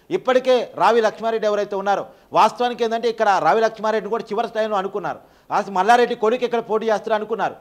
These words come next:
కానీ మల్లారెడ్డి కొడుకు పోటీ చేయకపోవటం వల్ల, అంటే మల్లారెడ్డి "నేను నా కొడుకును పోటీ చేపించి దలుచుకోలేదు ఇప్పుడున్న రాజకీయ పరిస్థితుల్లో" అని తనకు తను డెసిషన్ తీసుకున్న తర్వాత బీఆర్ఎస్ పార్టీ ఇతను టికెట్ ఇవ్వడం జరిగింది. కాబట్టి ఇది ఖచ్చితంగా బీఆర్ఎస్ కొంత డిసడ్వాంటేజ్,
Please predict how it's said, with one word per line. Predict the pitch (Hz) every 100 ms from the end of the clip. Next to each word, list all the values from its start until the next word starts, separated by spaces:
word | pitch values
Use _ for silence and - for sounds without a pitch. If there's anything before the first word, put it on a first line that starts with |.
| _ _
కానీ | 208 220
మల్లారెడ్డి | 190 233 240 233 -
కొడుకు | 214 240 185
పోటీ | 208 220 -
చేయకపోవటం | 214 214 185 202 202
వల్ల, | 208 247 208 -
అంటే | 170 165
మల్లారెడ్డి | 185 220 220 226 208
"నేను | 185 - _ _ 160
నా | 185
కొడుకును | 196 208 165 151
పోటీ | 196 233
చేపించి | 196 202 214 202
దలుచుకోలేదు | 196 190 214 190
ఇప్పుడున్న | 190 196 190
రాజకీయ | 180 180 202 180
పరిస్థితుల్లో" | 175 196 196 190
అని | 190 151 - _ -
తనకు | 202 220
తను | 220 214
డెసిషన్ | 190 226 226
తీసుకున్న | 208 208 208
తర్వాత | 190 202 202
బీఆర్ఎస్ | 196 196 190
పార్టీ | 185 185 185 - _ 175
ఇతను | 180 202
టికెట్ | 185 220 214
ఇవ్వడం | 202 190
జరిగింది. | 180 175 170
కాబట్టి | 175 196 233 190 - _ 165
ఇది | 247 -
ఖచ్చితంగా | 214 214 247 262 202
బీఆర్ఎస్ | 220 220 226 208
కొంత | 202 180
డిసడ్వాంటేజ్, | 175 208 202 214 220